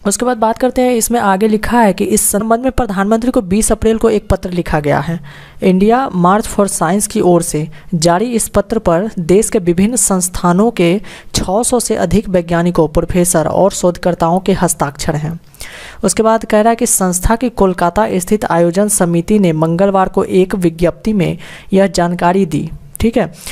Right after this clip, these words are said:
उसके बाद आगे कह रहा है कि संगठन ने बताया कि हस्ताक्षर करने वालों का एक बड़ा वर्ग पश्चिम बंगाल के संस्थानों से हैं या राज्य के रहने वाले निवासी हैं, जो देश के अनेक संस्थानों में कार्यरत हैं। देखिए,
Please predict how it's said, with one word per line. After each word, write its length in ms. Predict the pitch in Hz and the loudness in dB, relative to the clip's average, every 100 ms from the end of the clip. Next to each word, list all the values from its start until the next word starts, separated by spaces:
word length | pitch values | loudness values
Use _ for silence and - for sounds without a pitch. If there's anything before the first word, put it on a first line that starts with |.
| - - | -6 -4
उसके 200 | 196 233 | 0 2
बाद 120 | 226 | 2
आगे 180 | 226 247 | 2 2
कह 100 | 247 | 0
रहा 40 | |
है 60 | 254 | 0
कि 80 | |
संगठन 480 | - 208 196 202 233 | 0 0 0 0 0
ने 80 | 262 | -2
बताया 440 | 190 175 160 190 | -2 0 2 2
कि 120 | 226 226 | 2 0
हस्ताक्षर 600 | 185 - 165 165 - 233 | 0 0 -2 0 0 2
करने 360 | 196 175 185 | 0 2 2
वालों 320 | 185 165 175 | 2 2 2
का 120 | 190 185 | 0 -2
एक 240 | 190 180 | -2 -4
बड़ा 300 | 156 165 185 | -2 0 2
वर्ग 380 | 175 156 143 - - - - - | 2 0 -2 -8 -14 -20 -6 -2
पश्चिम 400 | 175 - 254 208 | -2 -4 -4 -2
बंगाल 280 | 185 185 | 0 -2
के 120 | 185 - | -2 -2
संस्थानों 580 | 190 180 180 170 170 | -2 -2 -2 0 2
से 180 | 202 180 | 2 0
हैं 320 | 175 170 165 - - - - | 0 0 -4 -8 -18 -20 -4
या 140 | 185 185 | 0 0
राज्य 400 | 170 165 190 226 | 2 -2 0 -2
के 140 | 240 | 0
रहने 280 | 185 165 175 | 0 0 2
वाले 200 | 185 180 | 2 2
निवासी 460 | 175 151 135 139 151 | 0 2 0 -2 -4
हैं, 340 | 143 185 185 | -4 -4 -2
जो 120 | 175 | -2
देश 340 | 165 170 202 - | 0 2 2 2
के 160 | 202 | -2
अनेक 340 | 254 175 180 185 | 0 0 0 0
संस्थानों 540 | 180 170 - 160 165 | -2 -2 -2 0 2
में 180 | 185 277 - - | 0 -2 -4 -4
कार्यरत 520 | 131 156 160 160 - | -2 -2 -4 -4 -4
हैं। 220 | 180 - - - - | -8 -10 -20 -18 -6
देखिए, 240 | 202 247 | -2 0